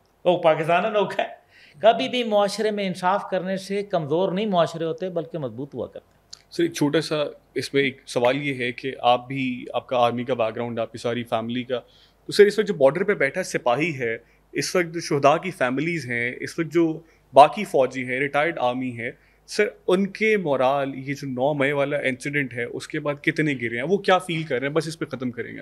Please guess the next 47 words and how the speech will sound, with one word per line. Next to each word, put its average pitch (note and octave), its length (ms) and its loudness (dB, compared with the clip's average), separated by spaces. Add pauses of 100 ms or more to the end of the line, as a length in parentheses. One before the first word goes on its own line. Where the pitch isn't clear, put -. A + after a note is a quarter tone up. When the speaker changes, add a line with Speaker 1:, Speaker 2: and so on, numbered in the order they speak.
Speaker 1:
बहुत D#3+ 260 8
बुरा D#3 200 2
हुआ, - 300 -4 (200)
लेकिन D#3 220 -2
याद D#3 220 2
रखिए B2 300 -6
कि C#3 540 -6 (180)
मोराल D3 500 2 (180)
साथ C3 240 -2
ख़राब C3+ 380 0
भी G#3 140 -8
हुए, G#3+ 260 -6 (400)
लेकिन E3+ 400 0 (300)
यूनिटी F3+ 680 -2 (100)
दोबारा A2+ 300 -4
आई। E2+ 100 -14 (640)
जब E3 120 8
भी D#3 500 -2 (720)
अगर D3+ 260 4
एक F3+ 400 -2
घराने C3+ 420 -2
के G#3+ 120 -6
ऊपर C#3 380 -2
कोई C3+ 240 -6
बाहर A#2+ 260 -4
से - 140 -10
हमला B2 240 -4
होता A#2+ 280 -2
है, C3 140 -4
चाहे C#3 240 -2
वो B2+ 100 -4
घराना A#2 380 -6
कितना D3 300 -8
ही D#3 140 -6 (220)
आपस A2+ 320 -4
में B2+ 120 -6
बटा G2+ 180 -4
हुआ B2+ 140 0
क्यों E3+ 220 -8
ना C#3+ 80 -4
हो, A2+ 160 -6
वो C3 120 -2
एकदम B2+ 240 0
इकट्ठा C3+ 320 -6
हो G#2 100 -4
जाता - 260 -18
है। - 60 -20